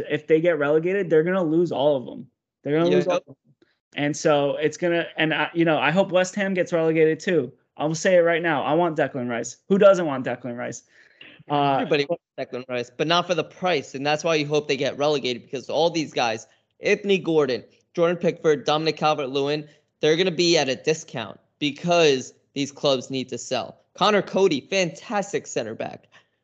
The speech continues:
Speaker 2: who was instrumental for that uh, Moroccan World Cup run. Like, all these guys are gonna be brilliant for other clubs if they get relegated. And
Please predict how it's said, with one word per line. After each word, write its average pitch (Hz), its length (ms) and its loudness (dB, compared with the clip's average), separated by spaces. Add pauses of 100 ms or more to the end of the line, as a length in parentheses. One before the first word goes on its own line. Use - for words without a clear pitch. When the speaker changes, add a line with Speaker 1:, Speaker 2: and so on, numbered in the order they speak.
Speaker 2:
who 175 100 0
was 170 140 4
instrumental 175 640 0
for 139 260 0
that 135 540 2 (440)
uh, 139 200 4
Moroccan 147 920 0 (380)
World 147 360 0
Cup 175 240 -4
run. 87 220 -8 (320)
Like, 151 340 0 (120)
all 190 220 6
these 160 240 -2
guys 127 320 -4
are 131 80 -8
gonna 143 160 -10
be 139 140 -6 (200)
brilliant 147 680 0 (300)
for 151 220 -2
other 139 220 0
clubs 156 640 -2
if 135 120 -10
they 123 120 -6
get 117 160 -4
relegated. 113 600 -6
And 131 280 -6